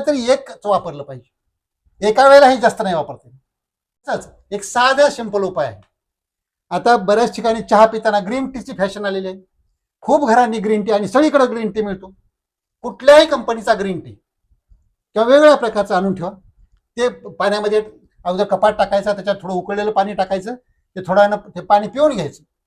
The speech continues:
आणि जी टी बॅग राहते पाठीमागं शिल्लक, ती बॅग घ्यायची आणि ती बॅग त्याच्यावर घासायची. जिथं ते झालेलं आहे, म्हणजे जे वांग जेवढ्या भागामध्ये आहे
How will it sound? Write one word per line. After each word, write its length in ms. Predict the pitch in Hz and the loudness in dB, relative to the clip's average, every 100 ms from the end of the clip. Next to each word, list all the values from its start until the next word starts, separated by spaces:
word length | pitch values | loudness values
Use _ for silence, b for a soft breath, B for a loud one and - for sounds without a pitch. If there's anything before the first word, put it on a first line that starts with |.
| _ _ - | _ _ -4
आणि 220 | 196 233 | -2 -2
जी 140 | 277 | -6
टी 240 | 196 - 277 | -6 -4 -4
बॅग 360 | 208 196 226 277 | 2 6 6 6
राहते 280 | 254 247 | 2 2
पाठीमागं 420 | 220 196 196 185 170 | 0 0 -2 -2 -4
शिल्लक, 300 | - 185 139 _ _ _ _ _ _ _ _ _ _ _ | -4 -6 -6 _ _ _ _ _ _ _ _ _ _ _
ती 140 | 269 320 | 2 2
बॅग 340 | 240 240 233 196 | 4 4 4 2
घ्यायची 420 | 196 196 226 277 - _ - | -2 -2 -8 -12 -14 _ -6
आणि 160 | 190 214 | -6 -4
ती 180 | 247 220 | -6 -4
बॅग 260 | 185 226 269 - | 4 4 4 0
त्याच्यावर 360 | 202 190 190 | -4 -2 -4
घासायची. 520 | 180 165 - 123 - _ _ _ _ _ _ _ _ 139 | -2 -4 -6 -16 -18 _ _ _ _ _ _ _ _ -14
जिथं 400 | 156 190 277 285 | -8 2 4 4
ते 100 | 262 | 4
झालेलं 360 | 220 220 202 | 4 4 4
आहे, 180 | 165 123 - _ _ _ _ _ _ _ _ _ _ | 2 0 -14 _ _ _ _ _ _ _ _ _ _
म्हणजे 240 | 175 190 220 | -2 4 4
जे 120 | 226 | 6
वांग 320 | 220 196 220 | 6 6 6
जेवढ्या 340 | 226 208 214 269 | 4 2 4 8
भागामध्ये 480 | 233 220 196 190 175 | 8 8 4 2 -4
आहे 180 | 160 | -6